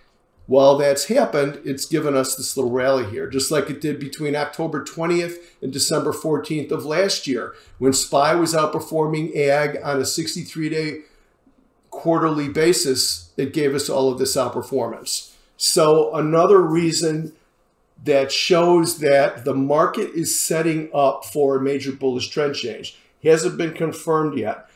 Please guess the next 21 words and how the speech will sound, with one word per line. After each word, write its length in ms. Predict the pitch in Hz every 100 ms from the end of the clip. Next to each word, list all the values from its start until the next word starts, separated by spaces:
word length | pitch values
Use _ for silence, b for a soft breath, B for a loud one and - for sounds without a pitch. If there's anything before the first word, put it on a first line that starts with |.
| b
I 140 | 123 135
want 380 | 123 139 156 160
to 80 |
see 240 | 160 - 170
the 220 | 147 147
Asbury 360 | 156 - 147 139
six 400 | - 170 - -
turn 240 | 165 139
back 240 | 135 139 139
to 60 |
positive, 680 | 120 170 165 160 160 151 151 - b b -
but 320 | 156 156 147
we 220 | 151 156
are 320 | - 147 170
set 400 | 165 - - 165
up 340 | 156 156 - 170
in 200 | 156 143
such 360 | - 151 147
a 60 | 165
way 600 | 143 156 151 143 143 - b b _
that 520 | 113 139 143 143 -